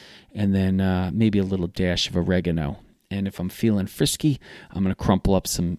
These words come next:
S and Vs, some salt and vinegar potato chips on that bad boy,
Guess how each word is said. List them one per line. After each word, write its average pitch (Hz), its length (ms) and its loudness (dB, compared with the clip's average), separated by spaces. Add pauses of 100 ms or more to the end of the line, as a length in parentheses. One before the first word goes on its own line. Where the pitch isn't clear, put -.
S 107 220 2
and 98 120 2
Vs, 123 500 6
some - 200 -4
salt - 260 2
and 101 80 0
vinegar 98 260 2
potato 110 340 0
chips - 380 -2
on 117 160 2
that 104 160 2
bad 117 200 6
boy, 120 260 8